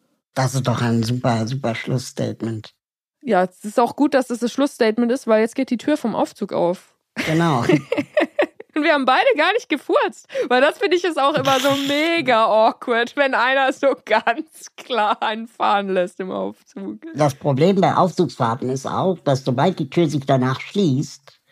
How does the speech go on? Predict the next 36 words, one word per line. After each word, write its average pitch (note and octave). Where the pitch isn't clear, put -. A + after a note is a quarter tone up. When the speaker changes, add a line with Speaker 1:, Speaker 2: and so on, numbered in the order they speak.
Speaker 1:
ähm, C3
man C#3
noch C#3
so E3
viele D#3+
Ideen D3+
hat, C3+
die C#3+
man B2
dann B2
auch B2+
hätte D3
besprechen B2
können, A#2+
der C#3+
sogenannte B2
Treppenwitz. C3
Ähm, C3+
Speaker 2:
<laughs> -
Speaker 1:
deswegen D3+
würde E3
ich E3
mir D3+
gerne D3+
offen E3
halten, B2+
dass C#3
wir D3
eine C#3+
weitere D#3
Aufzugsfahrt C#3+
vielleicht A#2+
irgendwann B2
mal A#2
vereinbaren. A#2
Speaker 2:
Ja, A3+